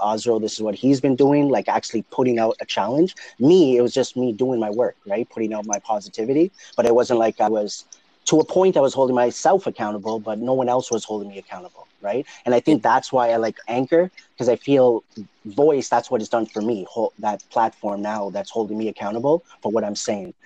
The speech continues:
Speaker 1: Uh, but overall, I also wanna say thank you. Like, I love what you're doing. And I, I don't know if I missed it in the past, but I didn't know that you had your, um,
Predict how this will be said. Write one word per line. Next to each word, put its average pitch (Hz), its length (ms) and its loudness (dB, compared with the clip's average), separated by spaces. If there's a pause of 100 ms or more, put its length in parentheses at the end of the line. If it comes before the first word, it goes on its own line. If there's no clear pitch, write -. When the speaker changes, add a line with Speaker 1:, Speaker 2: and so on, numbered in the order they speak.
(360)
Speaker 1:
Uh, 110 220 4
but 135 120 2
overall, 147 380 6
I 139 80 4
also 131 260 0
wanna 127 140 -2
say 123 180 -4
thank 127 300 -4
you. 110 80 -4
Like, 104 340 -8
I 107 300 -4 (100)
love 123 300 0
what 131 180 -2
you're 127 80 -2
doing. 131 380 -2 (260)
And 123 160 0
I, 139 240 4
I 131 140 2
don't 143 140 4
know 160 100 4
if - 80 -4
I 127 80 4
missed 120 320 0
it 180 80 4
in 143 80 2
the 117 80 0
past, 147 400 0
but 113 80 -2
I 113 60 0
didn't 123 180 0
know 127 160 2
that 117 180 -2
you 117 80 -4
had 110 300 -4
your, 107 280 -6
um, 101 380 -8